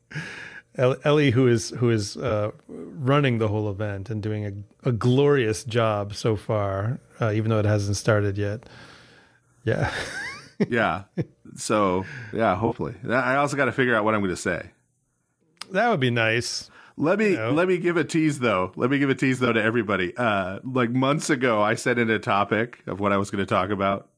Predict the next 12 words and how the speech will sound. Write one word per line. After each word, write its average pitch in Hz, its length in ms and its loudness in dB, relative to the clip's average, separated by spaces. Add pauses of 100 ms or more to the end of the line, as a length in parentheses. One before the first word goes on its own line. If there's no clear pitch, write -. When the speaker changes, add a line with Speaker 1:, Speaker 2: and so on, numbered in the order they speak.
Speaker 2:
I'm 107 180 -4
not 95 340 0
talking 95 280 0
about 90 200 -4
anything 92 340 -6
remotely 90 500 -6
related 85 400 -8
to 104 40 -12
that 85 180 -10
topic. - 360 -10 (260)
So. - 160 0 (720)
<laughs> 208 100 4